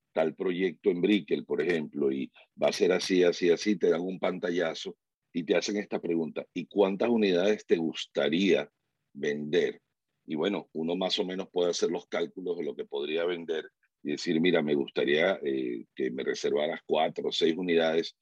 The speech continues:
Y a veces, no siempre, a veces tenemos la fortuna,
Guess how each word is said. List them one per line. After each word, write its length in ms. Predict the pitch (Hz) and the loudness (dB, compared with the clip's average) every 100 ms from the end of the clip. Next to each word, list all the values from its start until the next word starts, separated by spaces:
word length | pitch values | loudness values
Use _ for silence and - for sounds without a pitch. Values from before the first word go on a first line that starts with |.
| _ _ _ | _ _ _
Y 120 | 90 | 2
a 120 | 87 | 2
veces, 540 | 98 156 143 123 123 _ | 2 -2 -6 -16 -16 _
no 160 | 87 92 | -14 -10
siempre, 400 | 120 107 87 85 | -4 -4 -2 0
a 40 | |
veces 300 | 82 85 107 | 2 2 0
tenemos 320 | 104 95 101 | 0 0 -4
la 120 | 92 87 | -6 -2
fortuna, 680 | 87 - - 151 113 90 | -2 -2 -4 -2 0 -2